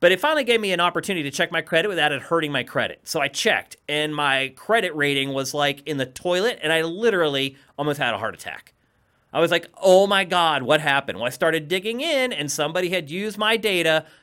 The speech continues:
to open up a landline and a mobile phone with Verizon. And that began the most frustrating two months of my life, because what happens is these companies,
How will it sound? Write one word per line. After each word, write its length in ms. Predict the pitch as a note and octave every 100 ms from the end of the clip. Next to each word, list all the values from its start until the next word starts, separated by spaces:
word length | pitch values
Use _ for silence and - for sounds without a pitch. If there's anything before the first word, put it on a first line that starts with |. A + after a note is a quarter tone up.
| -
to 80 | D#3
open 280 | D3 C#3+
up 160 | C3+ C3
a 80 | A2
landline 760 | G2 D#3+ A#3+ B3 A#3 A#3 A#3 -
and 160 | C#3+ G3+
a 40 |
mobile 220 | A#3+ A#3+
phone 320 | A3+ F#3 E3+ E3
with 160 | D3+
Verizon. 560 | C#3 C3 B2+ G#2+ A2+ F2+
And 220 | C3+ C3
that 400 | E3 G#3+ G3 -
began 760 | A3+ A3+ A3+ F#3+ D3+ C3+ C3 B2+ - _
the 220 | A#2+ C#3+
most 340 | C3+ A#2+ -
frustrating 1400 | - - D3 D3 E3 - - E3 F3+ F#3+ G3 G#3+ A3 G#3+ G#3 _ _ -
two 220 | - B3
months 340 | C#4+ D4 G#3 G#3+
of 140 | F3
my 220 | F#3 F3+
life, 460 | E3+ E3 G2 - -
because 300 | D3+ E3+ D#3
what 140 | G3
happens 420 | F#3 B3+ B3+ G3
is 240 | F3 F3 E3+
these 200 | F#3+ F#3
companies, 760 | - D4+ D4+ F#3+ E3 D#3+ D3